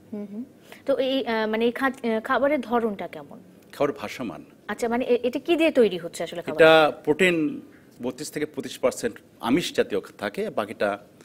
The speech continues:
Speaker 2: আপনার রাইস পলিশ, অন্যান্য
Speaker 1: হুম হুম।
Speaker 2: উপাদান থাকে, ভিটামিন থাকে, মিনারেল থাকে।
Speaker 1: আচ্ছা,
Speaker 2: এটা
Speaker 1: মানে
Speaker 2: দিয়ে বানানো
Speaker 1: অ্যাকুয়ারিয়ামে
Speaker 2: হয়।
Speaker 1: মাছ চাষের ক্ষেত্রে যে ধরনের খাবার ব্যবহার
Speaker 2: না,
Speaker 1: করে সেরকম
Speaker 2: না,
Speaker 1: কোনো কিছু
Speaker 2: অ্যাকুয়ারিয়ামে
Speaker 1: নেই?
Speaker 2: মাছ চাষ আমরা করি শৌখিন।
Speaker 1: হুম হুম।
Speaker 2: এখানে হলো বাণিজ্যিক।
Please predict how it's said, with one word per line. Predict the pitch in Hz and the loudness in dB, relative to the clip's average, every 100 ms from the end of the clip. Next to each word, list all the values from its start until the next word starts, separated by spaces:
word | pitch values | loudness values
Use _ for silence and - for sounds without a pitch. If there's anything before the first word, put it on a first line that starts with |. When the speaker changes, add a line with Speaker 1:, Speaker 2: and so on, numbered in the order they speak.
| - - | -20 -12
Speaker 2:
আপনার | - 104 98 | -8 -6 -4
রাইস | 95 90 - | -4 -4 -6
পলিশ, | 101 92 92 - - | -6 -4 -8 -12 -12
অন্যান্য | 101 - - | -10 -8 -8
Speaker 1:
হুম | |
হুম। | |
Speaker 2:
উপাদান | 92 80 82 | -8 -10 -12
থাকে, | - 85 82 | -14 -16 -16
ভিটামিন | 80 85 82 | -14 -12 -14
থাকে, | 76 80 82 | -14 -16 -14
মিনারেল | 82 82 80 | -12 -12 -12
থাকে। | - - | -16 -18
Speaker 1:
আচ্ছা, | - - _ - - - 185 - | -18 -20 _ -20 -20 -20 -20 -20
Speaker 2:
এটা | |
Speaker 1:
মানে | - - | -20 -12
Speaker 2:
দিয়ে | - | -4
বানানো | 262 262 | -2 0
Speaker 1:
অ্যাকুয়ারিয়ামে | 269 349 349 370 359 | 0 0 -2 -2 -2
Speaker 2:
হয়। | 330 | -2
Speaker 1:
মাছ | 320 | -2
চাষের | - 320 320 | -2 -2 -4
ক্ষেত্রে | 330 320 311 | -4 -2 2
যে | 285 | 2
ধরনের | 285 294 294 | 2 0 -2
খাবার | 294 277 277 | -2 -2 0
ব্যবহার | 277 285 - | 2 2 2
Speaker 2:
না, | |
Speaker 1:
করে | - - 175 | 2 0 0
সেরকম | 294 294 - | -2 -6 -2
Speaker 2:
না, | 117 | 0
Speaker 1:
কোনো | 107 | 0
কিছু | - | -2
Speaker 2:
অ্যাকুয়ারিয়ামে | 233 170 220 220 | -2 0 0 2
Speaker 1:
নেই? | 208 | 2
Speaker 2:
মাছ | 202 - | 2 4
চাষ | 214 208 | 4 4
আমরা | 208 | 2
করি | 202 208 | 0 -2
শৌখিন। | - 208 220 - 127 143 - - | 6 8 8 6 -2 -4 -12 -10
Speaker 1:
হুম | 240 | -8
হুম। | 240 254 | -6 -4
Speaker 2:
এখানে | 131 156 185 | -4 -2 0
হলো | 202 | 0
বাণিজ্যিক। | 208 113 160 196 - 95 - | 2 4 4 2 -2 -12 -12